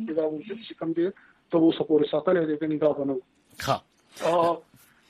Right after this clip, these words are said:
Speaker 2: سمه ده.
Speaker 1: آه،
Speaker 2: م،
Speaker 1: دغه
Speaker 2: زه
Speaker 1: نه یو څه د استاد صاحب
Speaker 2: جی،
Speaker 1: په
Speaker 2: جی.
Speaker 1: دې تیرو کې، آه، د د لوحې چې په پښتو لیکلي دي، ډېر لوی کار یې کړی دی. هغه هم د دې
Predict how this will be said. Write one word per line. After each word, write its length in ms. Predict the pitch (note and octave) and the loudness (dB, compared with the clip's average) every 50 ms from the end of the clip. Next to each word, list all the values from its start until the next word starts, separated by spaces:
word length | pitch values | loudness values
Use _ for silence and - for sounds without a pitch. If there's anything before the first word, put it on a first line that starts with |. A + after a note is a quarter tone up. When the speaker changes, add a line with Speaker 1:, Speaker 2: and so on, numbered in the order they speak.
| _ _ - | _ _ -16
Speaker 2:
سمه 320 | - - - D#3+ C#3 A#2+ | -8 0 2 2 2 2
ده. 100 | G#2+ A2 | 0 -2
Speaker 1:
آه، 200 | - G3 F3+ - | 0 2 2 2
Speaker 2:
م، 220 | F3 F3 F3+ E3+ D#3 | 2 0 -4 -2 -2
Speaker 1:
دغه 100 | A3+ A3+ | 0 4
Speaker 2:
زه 240 | - C#4 C4+ C4 | 6 4 4 4
Speaker 1:
نه 120 | B3+ B3 A#3+ | 2 -2 -4
یو 180 | B3 C4+ C4+ | -4 -4 -4
څه 140 | - - - A#3 A3 G3+ - | -6 -10 -14 -18 -20 -16 -14
د 280 | G#3 G3 - _ G#3 | -14 -14 -14 _ -6
استاد 240 | F#3+ F3+ G3+ A3+ A#3+ A3+ - - | -4 0 0 0 0 0 -4 -6
صاحب 360 | A3+ A3 G#3+ G#3 G#3 G#3 G3+ - _ _ _ | -6 -6 -4 -4 -4 -4 -6 -10 _ _ _
Speaker 2:
جی، 180 | B2 A2+ B2 D3 | -6 0 0 2
Speaker 1:
په 60 | B2 | 2
Speaker 2:
جی. 100 | A#2 A2+ | 2 -2
Speaker 1:
دې 80 | - - | -4 0
تیرو 240 | A3 A3 G#3 G3+ | 0 0 0 0
کې، 400 | G3 - G3+ G3 G3 G3+ - G3+ | -2 -2 -2 -2 -2 -2 -4 -4
آه، 240 | F3+ E3+ E3 E3 E3 D#3+ - _ | -4 -2 0 0 -2 -4 -2 _
د 100 | D#3+ D#3 D#3 - _ _ _ _ _ _ _ _ _ - - - | -2 -2 -2 -4 _ _ _ _ _ _ _ _ _ -14 0 2
د 20 | E3 D#3 D#3 | 2 4 6
لوحې 320 | E3 E3 E3+ - G3 B3+ C4 A#3+ | 6 6 6 6 6 4 4 2
چې 80 | - G3 - | 0 -4 -8
په 60 | F3 - - | -10 -10 -10
پښتو 240 | A3+ - - _ G3 F3 | -12 -12 -6 _ -4 -2
لیکلي 320 | E3+ E3+ - F3+ E3 E3 D#3 | -2 -2 -4 0 0 0 0
دي، 120 | D#3+ D#3 C3+ - - | 2 -2 -4 -2 2
ډېر 200 | F#3 G#3 B3 B3+ A3 G3+ G3+ | 4 4 4 4 2 0 -2
لوی 180 | A3 A3+ G#3+ | -2 -2 -2
کار 240 | G#3+ - G3+ G3+ F#3+ | 2 2 4 4 4
یې 100 | F#3+ F#3+ - | 2 2 0
کړی 180 | F#3+ F#3 F3+ E3+ | 0 0 2 0
دی. 120 | D#3+ E3 - _ - - - - _ - | -2 -4 -6 _ -16 -20 -20 -20 _ -10
هغه 160 | B2+ - D#3+ | -4 0 2
هم 100 | E3+ G3 | 2 2
د 80 | G3+ G#3 G3 | 2 2 0
دې 100 | G#3+ | 0